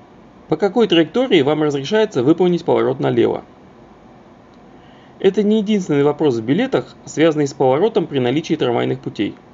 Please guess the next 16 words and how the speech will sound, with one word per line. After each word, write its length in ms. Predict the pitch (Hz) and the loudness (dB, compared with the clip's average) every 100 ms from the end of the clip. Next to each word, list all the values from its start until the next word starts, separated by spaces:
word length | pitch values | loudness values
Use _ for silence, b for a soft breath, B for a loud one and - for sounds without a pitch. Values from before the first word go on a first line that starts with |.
| - - - - B B B B | -20 -20 -20 -20 B B B B
Поэтому 280 | 151 165 170 | 0 2 2
запоминаем 500 | 143 147 156 220 226 | 0 0 0 0 0
простое 360 | 165 135 - - | -4 -2 0 0
правило. 460 | 131 113 107 95 - - - - - - B B B B - | 0 0 0 -4 -8 -20 -20 -20 -20 -20 B B B B -2
Если 260 | 151 175 | -2 0
нет 280 | 185 214 262 | 0 0 0
знака 360 | 214 175 139 120 | 0 0 0 -2
направления 600 | 131 139 139 147 135 117 | -2 0 0 0 0 0
движения 440 | 127 131 131 120 | 0 0 0 0
по 120 | 117 | -2
полосам, 500 | - 120 120 117 104 - - - B B B B | -2 -2 -2 -4 -4 -8 -20 -20 B B B B
то 100 | 214 | 0
поворачиваем 600 | 214 160 135 196 202 185 | 2 0 0 0 2 0
с 60 | - | 0
трамвайных 480 | 143 113 123 139 | -2 0 0 -2
путей, 400 | 135 135 117 104 | -6 -6 -2 -2